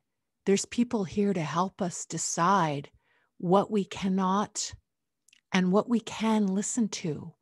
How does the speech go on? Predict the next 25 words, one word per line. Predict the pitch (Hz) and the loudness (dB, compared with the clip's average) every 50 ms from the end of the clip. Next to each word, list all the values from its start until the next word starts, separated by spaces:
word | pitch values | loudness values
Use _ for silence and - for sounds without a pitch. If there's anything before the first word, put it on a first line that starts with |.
| _ - - - - - - _ _ - | _ -20 -20 -20 -20 -20 -20 _ _ 2
and | 196 190 185 180 | 2 4 4 4
what | 180 226 240 | 4 4 6
ideas | 254 240 226 202 170 170 202 202 220 233 233 233 214 214 214 | 6 6 4 4 2 0 0 2 4 4 4 4 2 0 -2
we're | 196 208 202 | 0 0 0
allowed | 190 180 180 180 175 165 185 214 196 202 | 2 0 2 2 2 4 2 2 0 -2
to | - 202 | -6 -6
believe | 170 208 202 190 202 196 190 190 160 170 | -6 -4 -4 -2 0 0 0 0 0 -2
in, | 190 185 170 165 165 165 165 170 160 - _ _ _ - - - - - - | -2 -2 0 -2 -2 -4 -4 -6 -8 -12 _ _ _ -20 -20 -20 -20 -6 2
and | - 262 220 208 | 6 8 8 8
what | 185 196 196 196 | 8 8 8 8
ideas | 196 190 185 185 160 151 170 185 190 185 180 170 165 165 180 | 8 8 6 6 4 2 4 4 6 4 4 2 0 -2 -2
we're | 180 170 175 | 0 2 2
not | 180 175 160 165 202 233 | 2 2 2 2 2 2
allowed | 262 226 190 156 156 156 156 - | 2 2 0 0 0 -2 -4 -6
to | - - | -8 -10
believe | 196 - 202 185 180 180 208 220 - 180 | -4 -4 -2 -2 0 0 0 0 0 -4
in. | 160 156 151 139 139 _ _ _ _ _ _ _ _ _ _ _ _ _ _ _ - - _ _ _ _ _ _ _ _ _ _ _ _ _ _ _ _ _ _ _ _ _ | -6 -6 -8 -12 -16 _ _ _ _ _ _ _ _ _ _ _ _ _ _ _ -20 -20 _ _ _ _ _ _ _ _ _ _ _ _ _ _ _ _ _ _ _ _ _
What | 208 226 220 | 6 6 8
we're | 240 233 214 | 6 6 6
allowed | 208 196 190 190 190 196 202 202 180 | 6 6 6 6 6 8 6 6 4
to | - - 180 | 2 -2 0
do | 165 214 202 | 4 6 6
with | 196 202 190 - 196 | 6 6 2 2 0
our | 170 170 156 | 0 0 0
bodies, | 156 170 156 160 170 185 180 180 160 151 147 - - 165 170 - - - - | 0 -2 0 2 2 2 0 0 -4 -4 -8 -10 -12 -12 -10 -10 -10 -10 -12